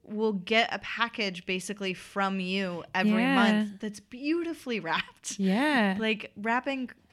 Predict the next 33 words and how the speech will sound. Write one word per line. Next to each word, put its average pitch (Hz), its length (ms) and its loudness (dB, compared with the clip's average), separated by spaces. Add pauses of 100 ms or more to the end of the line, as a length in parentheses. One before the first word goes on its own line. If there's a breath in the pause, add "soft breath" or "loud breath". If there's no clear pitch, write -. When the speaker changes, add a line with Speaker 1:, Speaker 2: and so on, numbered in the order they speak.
(120)
Speaker 1:
presents 202 520 -4
is 180 100 -8
one 180 100 -4
of 180 60 -4
my 175 140 -4
favorite 175 400 -4
things, 170 440 -6
and 175 280 -6
I 339 120 2
Speaker 2:
Yes. 370 80 2
Speaker 1:
was 190 360 -2
astonished 180 800 -4
by 160 160 -2
how 165 200 -4
well 156 520 -4
they 165 100 -4
were 151 140 -6
wrapped. 113 360 -8
Speaker 2:
That's 175 220 0
nice. 175 260 2
It's, - 240 -2
it 208 280 -2
seems 226 160 4
like 185 140 4
they 185 100 4
pay 190 120 2
attention 175 360 0
to 165 80 -2
the 165 100 2
details. 165 540 0
Speaker 1:
They 196 120 0
do. 220 400 -8
Speaker 2:
And 214 460 4